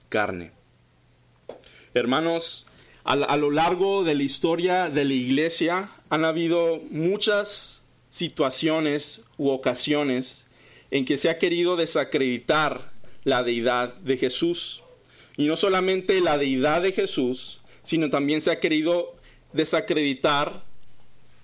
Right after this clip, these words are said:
la humanidad del mismo, del mismo Señor Jesucristo. Por ejemplo, allá en el trescientos veinticinco después de Cristo,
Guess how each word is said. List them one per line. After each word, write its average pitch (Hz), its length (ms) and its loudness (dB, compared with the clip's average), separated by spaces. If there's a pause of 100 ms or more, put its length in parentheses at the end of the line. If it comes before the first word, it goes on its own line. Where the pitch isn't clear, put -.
(100)
la 151 480 2
humanidad 160 960 2 (480)
del 127 260 2
mismo, 147 540 0 (260)
del 117 160 2
mismo 147 360 0
Señor 117 520 0 (600)
Jesucristo. 139 880 -2 (880)
Por 135 140 2
ejemplo, 170 560 0
allá 147 380 2
en 160 100 0
el 147 200 0
trescientos 151 720 0
veinticinco 151 920 -2 (280)
después 139 540 0
de 147 140 0
Cristo, 160 500 -2